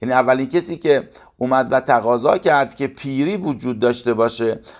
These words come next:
به خاطر که معلوم بشه پدر از پسر. مردم نمیشناختن ابراهام آوینو رو و اسحاق آوینو رو، چون هر دو یک قیافه داشتن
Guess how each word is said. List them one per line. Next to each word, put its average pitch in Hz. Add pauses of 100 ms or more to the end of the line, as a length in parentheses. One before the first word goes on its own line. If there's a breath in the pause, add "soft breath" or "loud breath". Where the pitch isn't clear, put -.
(120 loud breath)
به 131
خاطر 180
که 190
معلوم 170
بشه 170
پدر 123
از 117
پسر. 107
مردم 113 (380 loud breath)
نمیشناختن 131
ابراهام 117
آوینو 117
رو 117 (360 loud breath)
و 123
اسحاق 131
آوینو 117
رو، 113
چون 123
هر 120
دو 151
یک 175
قیافه 127
داشتن 117